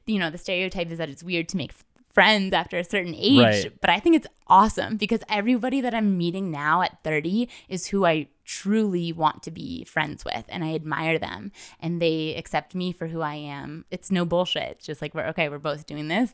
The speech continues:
Speaker 1: This makes us happy, and we can do it together, and we can, you know, help each other improve. It's,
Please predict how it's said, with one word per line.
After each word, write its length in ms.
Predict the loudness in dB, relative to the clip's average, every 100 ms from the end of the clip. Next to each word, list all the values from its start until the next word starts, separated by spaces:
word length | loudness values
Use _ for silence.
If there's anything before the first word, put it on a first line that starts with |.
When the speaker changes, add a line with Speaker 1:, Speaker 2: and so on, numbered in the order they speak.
| -6
Speaker 1:
This 140 | -12
makes 180 | -12 -10
us 120 | -10
happy, 380 | -4 -4 0 0
and 60 |
we 60 | 0
can 140 | -2
do 80 | -4
it 100 | -8
together, 340 | -8 -6 -2 0
and 140 | -2
we 80 | -4
can, 280 | -8 -12 -14 -20 -20 _
you 100 | -4
know, 120 | -4
help 320 | -6 -4 -4
each 120 | -4 -8
other 160 | -8
improve. 540 | -8 -8 -8 -6 -8 -10
It's, 200 | -18 -20